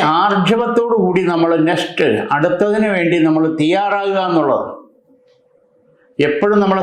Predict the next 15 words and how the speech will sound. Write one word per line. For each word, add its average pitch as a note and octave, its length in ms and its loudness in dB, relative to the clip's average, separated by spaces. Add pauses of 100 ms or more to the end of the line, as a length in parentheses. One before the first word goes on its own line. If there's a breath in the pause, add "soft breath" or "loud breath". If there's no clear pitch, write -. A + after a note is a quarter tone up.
തോൽപ്പിക്കാൻ D#3 480 2
പറ്റില്ല. A2+ 280 -2 (1200)
യഥാർത്ഥ E3 400 0 (100)
വിജയം F3 340 0
നമ്മുടേതാണ്. C#3+ 460 0 (840)
ഇത് C#3 100 0 (100)
താൽക്കാലികമാണെന്ന് F3 920 0 (100)
ധരിച്ച് D3+ 360 -2
നമ്മൾ D3 260 -2
മുന്നോട്ട് D3 400 -4
പോയേ C#3+ 300 -2
പറ്റൂ. - 260 -6 (2250 loud breath)
സ്കിൻ G#3+ 320 -2 (180)
സംബന്ധമായുള്ള G3+ 640 0 (100)
ചില F3 100 2